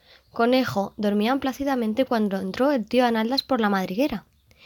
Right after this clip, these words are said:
«¡Qué frío hace! Está cayendo lluvia helada». «¿Hielo?», preguntó mamá conejo.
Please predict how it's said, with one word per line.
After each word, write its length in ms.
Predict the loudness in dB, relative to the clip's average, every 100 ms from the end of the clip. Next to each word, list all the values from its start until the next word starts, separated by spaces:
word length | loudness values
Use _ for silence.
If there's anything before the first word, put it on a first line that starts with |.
| -10 6
«¡Qué 160 | 6
frío 300 | 8 6 6
hace! 380 | 6 2 -2 -4
Está 240 | -8 -8 0
cayendo 380 | 4 4 4 4
lluvia 340 | 2 2 2
helada». 460 | 4 4 2 -4 -12 _ _ _ _
«¿Hielo?», 500 | 0 4 4 4 2
preguntó 400 | 4 4 6 4
mamá 280 | 4 4 2
conejo. 540 | 2 -2 -4 -8 -16